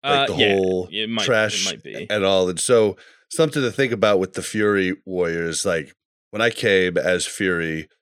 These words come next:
Speaker 1: the last time I went to Kara, I mean, I was one of the top damage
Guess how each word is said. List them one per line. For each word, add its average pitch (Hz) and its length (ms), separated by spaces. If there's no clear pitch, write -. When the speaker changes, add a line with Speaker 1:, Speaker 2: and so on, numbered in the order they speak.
Speaker 1:
the 90 60
last 90 240
time 90 100
I 85 60
went 82 160
to - 80
Kara, 95 400
I 82 60
mean, 80 220
I 82 200
was 80 220
one 87 160
of 78 120
the 82 200
top 87 440
damage 80 500